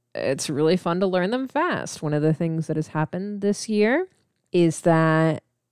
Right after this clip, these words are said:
a lot of changes have happened in my department that have made it so I have been in charge of quite a few designs, a lot more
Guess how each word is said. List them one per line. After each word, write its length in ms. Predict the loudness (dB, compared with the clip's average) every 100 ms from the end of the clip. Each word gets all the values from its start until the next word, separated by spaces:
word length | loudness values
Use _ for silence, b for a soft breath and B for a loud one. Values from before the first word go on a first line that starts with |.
| 2
a 100 | 6
lot 220 | 6 6
of 140 | 2
changes 420 | 2 0 4 4
have 140 | 4 4
happened 340 | 2 2 2
in 80 | 2
my 160 | 2 2
department 720 | 0 2 2 4 0 -2 0
that 140 | 2
have 160 | 2 0
made 240 | 0 2
it 180 | 0 -2
so 560 | -8 2 4 4 2 0
I 320 | -2 2 4
have 240 | 4 2 0
been 120 | -2
in 120 | -2
charge 300 | -2 -2 -2
of 100 | -4
quite 200 | 0 2
a 40 | 2
few 180 | -2
designs, 540 | -2 -2 -2 -6 -8 -8
a 60 | 0
lot 260 | 4 4
more 480 | 2 0 2 0 -2